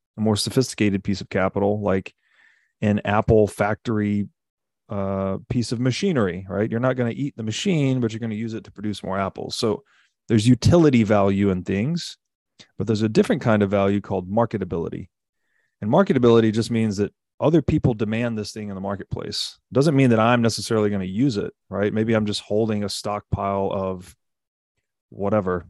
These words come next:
diamonds, right? Maybe I don't even wear diamonds. I don't use them. I don't consume them. I don't do anything with them. But I can hold them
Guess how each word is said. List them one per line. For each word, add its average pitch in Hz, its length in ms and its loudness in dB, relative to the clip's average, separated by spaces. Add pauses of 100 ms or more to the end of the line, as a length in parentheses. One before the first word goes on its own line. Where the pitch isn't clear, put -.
diamonds, 98 720 -2 (320)
right? 107 320 0
Maybe 110 220 0
I 117 40 4
don't 117 180 0
even 101 180 -6
wear 104 240 0
diamonds. 90 440 -6
I 95 60 -4
don't 98 180 -4
use 107 280 0
them. 104 240 2
I 95 80 -2
don't 95 160 -6
consume 101 400 -6
them. 98 160 0
I 98 40 2
don't 92 120 -2
do 101 120 0
anything 92 260 -4
with 87 120 -6
them. 92 220 -6 (600)
But 185 120 4
I 165 40 4
can 117 120 0
hold 196 500 4
them 110 480 0